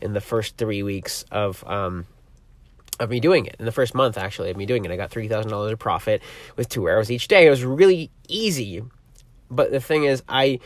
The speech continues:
and that, it was actually hard for me to keep doing because it didn't have that intrinsic sense of immediate, eh, of that, of me, like, plugging into a circuit. It didn't feel like that. So this is what I mean, and, and,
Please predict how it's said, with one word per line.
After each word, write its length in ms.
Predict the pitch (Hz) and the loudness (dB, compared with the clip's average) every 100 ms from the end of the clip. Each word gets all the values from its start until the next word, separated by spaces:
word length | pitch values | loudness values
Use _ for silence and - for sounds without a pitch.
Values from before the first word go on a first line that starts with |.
| - - - | -20 -20 -6
and 140 | 131 | 2
that, 200 | 175 190 - | 4 4 2
it 40 | 147 | 2
was 100 | 143 | 4
actually 220 | 147 135 | 2 2
hard 260 | 147 185 | 6 6
for 80 | - | 6
me 80 | 151 | -2
to 60 | 131 | -2
keep 180 | 127 | -4
doing 240 | 123 127 120 | 0 0 0
because 240 | 113 123 | -2 -4
it 40 | 131 | -6
didn't 160 | 139 | -6
have 180 | 131 127 | -4 0
that 100 | 120 | 0
intrinsic 640 | 113 107 - 139 135 127 | 0 -2 0 0 0 -2
sense 360 | - 127 117 117 | -2 -2 -2 -2
of 120 | 107 | -2
immediate, 760 | 107 113 123 120 117 107 - - - - - _ - | -2 0 0 2 2 2 0 -6 -16 -20 -20 _ 2
eh, 100 | 143 | 2
of 160 | - 131 | 4 4
that, 180 | 135 - - | 4 2 -4
of 140 | 127 | -2
me, 160 | 127 143 | 0 2
like, 240 | 135 107 | 2 2
plugging 380 | - 156 139 135 | -4 0 2 2
into 240 | 131 123 107 | 0 0 -2
a 60 | |
circuit. 440 | - - 127 113 - | -2 2 2 0 -2
It 40 | |
didn't 220 | 117 123 - | -2 -2 -6
feel 320 | - 139 123 | -2 2 2
like 240 | 85 78 | 0 -8
that. 240 | - - - - - - - | -12 -14 -18 -20 -20 -20 -20
So 340 | - 156 151 131 - _ _ _ - - - _ _ | 2 6 6 6 -6 _ _ _ -20 -20 -20 _ _
this 300 | 147 165 240 | 4 6 6
is 100 | 233 | 4
what 140 | 196 160 | 4 6
I 100 | 127 | 4
mean, 440 | 143 151 127 117 | 2 2 0 -2
and, 180 | - 151 | 0 0
and, 300 | 135 151 | 2 2